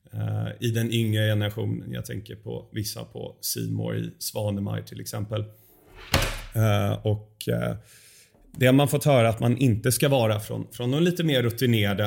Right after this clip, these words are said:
eh, kommentatorerna. Men jag, jag står fast vid att, eh, på något sätt har jag ju kommit in i fotbollen och, eh, det var genom Chelsea. Eh, ja,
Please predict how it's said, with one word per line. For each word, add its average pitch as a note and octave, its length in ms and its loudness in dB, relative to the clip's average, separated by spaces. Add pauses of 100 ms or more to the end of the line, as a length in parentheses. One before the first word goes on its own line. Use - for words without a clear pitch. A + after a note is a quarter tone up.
(240)
eh, A2 220 -6
kommentatorerna. G#2 840 -6
Men A2+ 340 -4
jag, A2+ 360 0 (160)
jag A2+ 180 -6
står - 120 -8
fast - 360 -10
vid A2+ 180 -12
att, G#2+ 360 -16
eh, G#2 120 -8 (500)
på C#3 80 0
något C#3 200 2
sätt B2 160 0
har A#2 80 0
jag A2 80 2
ju G#2 60 0
kommit G#2+ 220 -4
in A2+ 160 0
i G#2+ 40 0
fotbollen G#2 400 -6 (200)
och, G#2+ 400 -10
eh, G#2 100 -6
det G2+ 80 -6
var G#2 180 0
genom G2 260 -4
Chelsea. G#2 460 -6 (200)
Eh, B2+ 420 -18 (180)
ja, - 220 -20